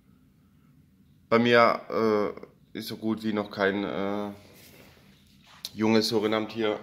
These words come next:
verstorben, was normal auf die Welt gekommen ist. Klar gibt es hin und wieder mal Rückschläge, aber so wie man die Sterberate, äh, sagt von vielen Hobbyzüchtern, naja,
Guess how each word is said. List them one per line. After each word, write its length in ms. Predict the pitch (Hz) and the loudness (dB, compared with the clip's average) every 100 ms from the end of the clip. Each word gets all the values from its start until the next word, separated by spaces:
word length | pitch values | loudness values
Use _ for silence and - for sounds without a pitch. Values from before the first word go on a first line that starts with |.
| - | -6
verstorben, 500 | 107 104 107 104 101 | -8 -2 2 2 2
was 180 | 104 110 | -4 -4
normal 300 | 104 98 98 | -4 0 0
auf 140 | 98 | -2
die 140 | 104 98 | -6 -6
Welt 200 | 95 95 | -6 -8
gekommen 380 | - 110 104 | -14 -10 -8
ist. 260 | 92 - - _ _ _ _ _ _ _ _ _ - | -8 -12 -20 _ _ _ _ _ _ _ _ _ 4
Klar 180 | 113 | 4
gibt 200 | 117 120 | 4 -6
es 100 | 104 | -10
hin 180 | 113 113 | -12 -10
und 120 | 110 | -8
wieder 160 | 110 107 | -4 -2
mal 160 | 101 98 | 0 -2
Rückschläge, 640 | 123 - 123 120 117 113 - - _ - - - - | -4 -8 -4 -4 -4 -8 -12 -20 _ -20 -20 -20 -2
aber 280 | 107 113 110 | 2 2 0
so 240 | 120 104 | -2 -2
wie 100 | 117 | -4
man 220 | 113 107 | -2 -2
die 160 | 107 101 | -4 -8
Sterberate, 1080 | - 110 107 101 107 107 107 95 69 - 78 | -2 0 0 0 0 0 -2 -4 -4 -8 -12
äh, 40 | |
sagt 420 | - 113 104 104 | -6 0 2 0
von 280 | - 110 107 | -8 -8 -8
vielen 280 | 110 110 107 | -8 -6 -4
Hobbyzüchtern, 680 | 113 117 113 120 107 120 110 | -4 -4 -8 -8 -6 -4 -2
naja, 380 | 101 107 113 | 0 0 0